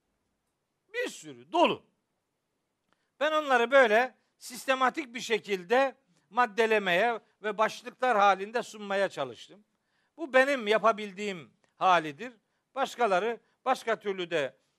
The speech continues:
e, kategoriler oluştururlar bilmem ama benim anlayabildiğim mahşerde yedi tane aşama yaşanacak. Bunların bir tanesi, birincisi diriltilme aşamasıdır. İnsanlar mahşer için önce diriltilecekler.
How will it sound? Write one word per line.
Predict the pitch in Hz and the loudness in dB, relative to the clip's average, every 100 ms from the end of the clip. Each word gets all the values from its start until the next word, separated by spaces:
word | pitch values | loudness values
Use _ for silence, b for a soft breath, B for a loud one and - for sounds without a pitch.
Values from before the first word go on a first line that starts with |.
| _ - | _ -8
e, | 175 156 | -4 -2
kategoriler | 202 185 190 175 170 165 | -2 -2 -4 -4 -4 -4
oluştururlar | 175 175 165 - 156 147 165 190 | -4 -6 -10 -14 -18 -8 -8 -8
bilmem | 240 156 165 | -10 -8 -6
ama | 190 170 | -8 -4
benim | 240 233 | -6 -2
anlayabildiğim | 214 214 202 185 170 165 165 240 247 _ _ _ _ _ | -2 -2 0 0 -2 -8 -8 -12 -14 _ _ _ _ _
mahşerde | 254 226 - 196 165 220 247 208 | 2 2 2 0 0 -2 -4 -6
yedi | 247 262 | -8 -6
tane | 202 208 214 | -2 0 0
aşama | 180 185 180 160 | -2 -4 -6 -4
yaşanacak. | 135 127 107 90 87 _ _ _ _ | -6 -8 -14 -20 _ _ _ _ _
Bunların | 330 311 254 202 175 | -6 2 2 2 -4
bir | 277 | -4
tanesi, | 262 233 180 147 240 262 _ _ _ _ | 2 2 0 -6 -12 -16 _ _ _ _
birincisi | 196 240 247 233 214 - 254 285 - _ _ 143 | -4 -2 -2 -4 -10 -8 -8 -10 -14 _ _ -12
diriltilme | 226 247 240 190 233 240 | -6 -4 -6 -6 -6 0
aşamasıdır. | 220 160 147 117 - 95 _ _ _ _ _ _ _ _ _ - | 2 0 -6 -12 -18 _ _ _ _ _ _ _ _ _ _ -10
İnsanlar | 269 254 214 175 147 131 | -8 -4 -4 -2 -2 -2
mahşer | 208 233 - 165 | 0 0 -2 -10
için | 127 - 214 _ _ _ _ | -10 -16 -18 _ _ _ _
önce | 269 277 220 196 240 | 2 2 0 0 0
diriltilecekler. | 202 175 151 135 123 101 98 82 73 | 0 -2 -6 -8 -10 -12 -20 -20 _